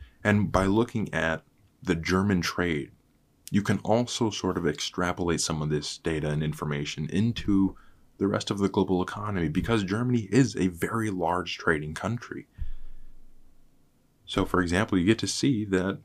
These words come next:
well, we're not seeing the reopening trade from China, at least for Germany. And same goes for Japan, although we didn't cover Japan today. But Jeffrey Snyder has recently covered Japan. I highly recommend watching his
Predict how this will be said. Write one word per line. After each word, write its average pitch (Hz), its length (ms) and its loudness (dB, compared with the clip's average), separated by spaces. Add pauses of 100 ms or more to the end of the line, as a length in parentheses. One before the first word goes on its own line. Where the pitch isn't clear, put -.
well, 135 320 -2 (400)
we're 92 80 2
not 113 240 2
seeing 113 540 2
the 85 260 4
reopening 85 640 2
trade 71 440 -4 (460)
from 80 200 -2
China, 76 400 -8 (540)
at 82 160 0
least 101 240 4
for - 160 -2
Germany. 101 400 -2 (1200)
And 92 340 4 (340)
same 135 300 2
goes 101 240 6
for - 160 6
Japan, 82 480 2
although 76 160 -2
we 78 120 0
didn't 76 240 0
cover 76 200 2
Japan 78 320 -6
today. - 380 -10
But - 400 -6
Jeffrey 110 260 4
Snyder 98 300 2
has 82 100 0
recently 101 340 2
covered 76 280 -6
Japan. 78 280 -4
I 78 180 -6 (100)
highly 87 240 2
recommend 78 420 -2
watching 76 300 -6
his 73 260 -6